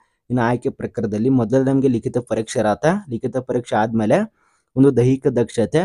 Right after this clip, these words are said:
ಮತ್ತು ಮಾಪನದ ಪರೀಕ್ಷೆ ಇರತ್ತೆ. ಅಂದ್ರೆ ಒಂದು ಫಿಸಿಕಲ್ ಟೆಸ್ಟ್ ಅನ್ನ ನಡೆಸ್ತಾರೆ. ಇದನ್ನ ಆದ್ರೆ ಮುಗಿಯುತ್ತು, ಆ, ಸಂದರ್ಶನ ಮುಖಾಂತರಾಗಿ ಆಯ್ಕೆಯನ್ನ ಮಾಡ್ತಾರೆ. ಇನ್ನು ಅರ್ಧ ಶುಲ್ಕಕ್ಕೆ ಸಂಬಂಧಪಟ್ಟಂತೆ ನೋಡೋದಾದ್ರೆ ನೋಡಿ ಸ್ನೇಹಿತರೆ, ಈ ಒಂದು ಇಲಾಖೆದವರು ಎಷ್ಟೊಂದು ಲೂಟಿ ಮಾಡ್ತಾ ಇದ್ದಾರೆ ನೀವೇ ವಿಚಾರ ಮಾಡ್ಬೋದು.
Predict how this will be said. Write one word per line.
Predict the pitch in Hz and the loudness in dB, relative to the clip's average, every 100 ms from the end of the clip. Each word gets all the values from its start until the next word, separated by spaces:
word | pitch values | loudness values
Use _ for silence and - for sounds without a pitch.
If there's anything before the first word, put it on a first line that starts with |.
| 202 | 0
ಮತ್ತು | 131 127 | -4 0
ಮಾಪನದ | 120 117 117 _ 131 127 131 | 0 0 -2 _ -2 2 2
ಪರೀಕ್ಷೆ | 131 110 110 - 113 | 0 0 -4 -2 0
ಇರತ್ತೆ. | 101 98 165 220 _ _ _ - | 0 0 0 -2 _ _ _ -6
ಅಂದ್ರೆ | 113 117 | 0 2
ಒಂದು | 120 131 | 2 0
ಫಿಸಿಕಲ್ | 117 107 - 135 | -2 -4 -2 0
ಟೆಸ್ಟ್ | 131 117 123 | 0 0 2
ಅನ್ನ | 123 | 2
ನಡೆಸ್ತಾರೆ. | 110 107 110 107 160 202 | 0 -2 -2 -2 -2 -4
ಇದನ್ನ | 110 117 | -4 -2
ಆದ್ರೆ | 117 127 131 | 0 2 2
ಮುಗಿಯುತ್ತು, | 113 104 107 170 220 - | 2 2 0 2 0 -2
ಆ, | 120 | -6
ಸಂದರ್ಶನ | - 107 113 113 127 | -4 -2 0 -2 -2
ಮುಖಾಂತರಾಗಿ | 120 113 113 117 117 | -2 -2 -4 -2 -2
ಆಯ್ಕೆಯನ್ನ | 127 107 101 110 | 0 -2 0 0
ಮಾಡ್ತಾರೆ. | 104 98 - 107 165 214 _ _ _ - | 0 -2 -4 -4 -4 -6 _ _ _ -4
ಇನ್ನು | 135 | 0
ಅರ್ಧ | 120 113 | 0 0
ಶುಲ್ಕಕ್ಕೆ | 135 135 147 139 | 0 -2 -2 -6
ಸಂಬಂಧಪಟ್ಟಂತೆ | - 120 123 127 127 110 123 123 | -2 0 2 0 -2 -2 -2 0
ನೋಡೋದಾದ್ರೆ | 110 107 101 117 185 214 120 | 0 2 2 2 0 -2 -2
ನೋಡಿ | 120 | -2
ಸ್ನೇಹಿತರೆ, | 127 113 127 127 | -2 -4 0 0
ಈ | 123 | 2
ಒಂದು | 135 135 131 143 | 2 2 4 4
ಇಲಾಖೆದವರು | 120 110 117 117 104 110 131 | 2 -2 -2 -2 -4 0 0
ಎಷ್ಟೊಂದು | 117 - 127 131 | 0 -2 2 2
ಲೂಟಿ | 117 110 123 | 2 0 0
ಮಾಡ್ತಾ | 117 101 107 | 0 -2 -2
ಇದ್ದಾರೆ | 113 127 | 0 2
ನೀವೇ | 117 113 | 2 2
ವಿಚಾರ | 123 110 110 107 | 2 0 -2 0
ಮಾಡ್ಬೋದು. | 104 98 98 110 | -2 -2 -2 0